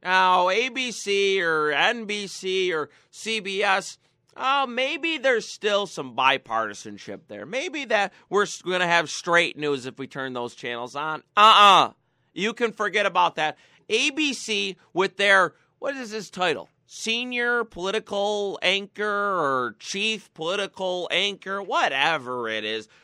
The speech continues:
George Stephanopoulos, who's A B C's main guy when it comes to politics, right? George Stephanopoulos, the guy that worked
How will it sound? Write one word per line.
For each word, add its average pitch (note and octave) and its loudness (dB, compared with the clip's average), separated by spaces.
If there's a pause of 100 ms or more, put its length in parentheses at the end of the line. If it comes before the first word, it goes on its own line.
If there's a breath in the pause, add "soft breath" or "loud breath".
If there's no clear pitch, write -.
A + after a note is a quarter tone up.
(180 soft breath)
George B3+ 4 (140)
Stephanopoulos, A3 2 (240)
who's G3+ -2
A C4+ 4
B D4 -2
C's A3 -8
main G#3 -2
guy E3+ 6 (640)
when E3 -2
it D#3+ -4
comes F3 0
to D#3 -4
politics, C#3 -4
right? C#3+ -4 (360 soft breath)
George A3+ 2
Stephanopoulos, A#3+ -2 (460)
the F3+ 2
guy G#3+ 2
that A3 0
worked E3 0